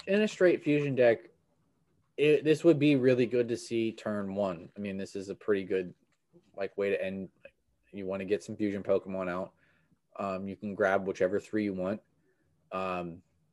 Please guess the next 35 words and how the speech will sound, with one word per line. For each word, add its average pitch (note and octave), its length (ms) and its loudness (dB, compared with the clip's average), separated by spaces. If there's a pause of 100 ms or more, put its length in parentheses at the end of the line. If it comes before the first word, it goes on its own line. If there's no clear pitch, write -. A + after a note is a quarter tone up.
if - 220 -10
you, G#2 220 -4 (600)
if - 160 -10 (160)
I'm, F#2+ 200 -10 (880)
if G#2+ 220 2
one A2+ 240 8
of B2+ 80 8
them B2 180 6
is A#2 100 0
a A2 60 2
Genesect A2+ 560 4
V, A#2 340 6
then G#2+ 160 4
you G#2+ 120 -2
can G#2+ 160 -2
instantly G#2+ 520 -6
draw G#2+ 520 4 (600)
what G2+ 200 -4
should A2+ 240 -2
be G#2 140 -2
four A#2 260 6
cards G2 400 2
off F#2 220 0
of F2+ 80 0
that, F#2 260 0
'cause F2 140 -8
I'm F2+ 160 -6
assuming G2 400 -6
you F2+ 80 -8
have F2 260 -4
another F2+ 320 -4
fusion F2+ 380 -8
Pokemon E2+ 500 -6
on E2 100 -14
board. D#2+ 320 -2